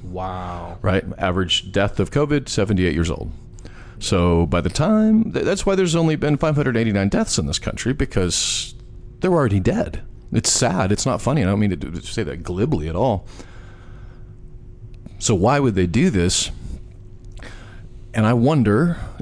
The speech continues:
Speaker 2: if the influence of the Chinese government, now everybody's like, "Of course, that's, that's conspiracy theory." But in just the last decade, but specifically the last five years, and I've talked about it, I think I've talked about it on this podcast,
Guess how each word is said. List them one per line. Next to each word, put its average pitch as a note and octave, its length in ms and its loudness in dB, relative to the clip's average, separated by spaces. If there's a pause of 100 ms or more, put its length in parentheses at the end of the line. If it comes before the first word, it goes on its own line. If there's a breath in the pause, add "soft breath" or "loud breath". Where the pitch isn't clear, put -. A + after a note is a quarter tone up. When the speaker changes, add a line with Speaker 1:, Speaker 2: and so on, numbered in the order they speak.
Speaker 2:
if - 520 0 (680)
the G2 240 0 (140)
influence B2 560 4
of G2 100 0
the F#2+ 80 0
Chinese G2 500 2
government, E2+ 520 2
now G2 160 4
everybody's E2+ 440 0
like, E2 200 -2
"Of D#2+ 60 -8
course, D#2+ 220 0
that's, - 220 -4
that's - 240 -10
conspiracy - 600 -2
theory." G#2 460 0 (1400 loud breath)
But - 200 2
in G#2+ 160 6
just D3+ 360 0
the C3 100 2
last G#2 840 0 (1040 loud breath)
decade, - 540 0
but - 160 -2
specifically C#3+ 840 0
the G2+ 140 2
last G#2+ 400 0
five A2 300 0
years, F#2 260 2
and F#2 80 2
I've F2 120 0
talked - 280 -2
about C3+ 200 0
it, G2 60 -2
I G#2+ 40 -2
think - 260 -2
I've D3+ 80 -8
talked D3+ 200 -6
about D#3 180 0
it - 60 -4
on D3 100 2
this D3 100 0
podcast, D#3 500 -2